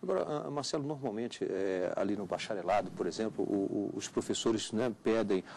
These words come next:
"Olha, não deixe para o último semestre, para a última hora, já vão pensando no trabalho." Claro que aí, ao longo do tempo, com conhecimento, algumas coisas vão mudando, né? Já a dissertação, eh, eh, eh, ela também, às vezes, requer, lógico, talvez um tempo maior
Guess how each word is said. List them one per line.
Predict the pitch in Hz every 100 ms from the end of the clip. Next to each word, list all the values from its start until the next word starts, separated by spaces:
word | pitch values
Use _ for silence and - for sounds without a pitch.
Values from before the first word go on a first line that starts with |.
| -
"Olha, | 110 160 151 110
não | 98 135
deixe | 110 151 -
para | -
o | 139
último | 131 139
semestre, | - 107 107 147 143 120 - 98
para | -
a | 120
última | 131 - 131
hora, | 113 139 143 107
já | 104
vão | 135
pensando | 147 131 - 147 139
no | 131 131
trabalho." | 120 85 110 131 127 131
Claro | 254 302 123
que | 127
aí, | 160
ao | 180
longo | 127 123
do | 131
tempo, | - 135 160
com | 127
conhecimento, | 117 110 110 - - 135 135 - 226 220 135
algumas | 117 87 104 -
coisas | 131 160
vão | 240
mudando, | 185 113 110 85 - -
né? | 104 143 - - - - - - _ - - -
Já | 151 214 247
a | 202
dissertação, | 135 - 117 95 - 131 135 92 - 95
eh, |
eh, | 101 101 95 92 87 - 92 90 -
eh, | 92 90 85 -
ela | - 117
também, | - 127 135
às | 147
vezes, | - 123 143 147 139
requer, | 139 - 147 -
lógico, | 117 113 120 -
talvez | 127 107 120
um | 117
tempo | 101 127 127
maior | 117 131 113 107 104